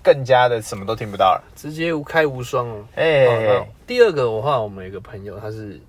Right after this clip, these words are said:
Speaker 1: 对，第二个故事。
Speaker 2: 他是真心的富二代啦，他也是富二代其中一个富二代。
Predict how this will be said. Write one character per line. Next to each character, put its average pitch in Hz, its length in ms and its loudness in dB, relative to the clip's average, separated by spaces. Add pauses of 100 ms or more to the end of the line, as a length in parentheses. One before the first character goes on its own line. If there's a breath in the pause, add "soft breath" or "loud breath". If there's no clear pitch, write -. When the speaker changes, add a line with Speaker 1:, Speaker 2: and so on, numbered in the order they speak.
(280)
Speaker 1:
对， 104 160 -2
第 139 160 0
二 127 80 6
个 117 160 -4
故 113 120 -6
事。 - 160 -10
Speaker 2:
他 135 80 -2
是 - 40 -6
真 131 100 -10
心 120 260 -10
的 90 400 -8 (920)
富 120 220 -4
二 104 40 -4
代 82 220 -8
啦， - 100 -20
他 165 120 -2
也 143 40 2
是 135 120 -4
富 131 180 -2
二 113 60 0
代 107 160 -2
其 - 260 -14
中 107 180 -6
一 107 60 -8
个 98 80 -8
富 98 180 -12
二 87 60 -12
代。 85 180 -14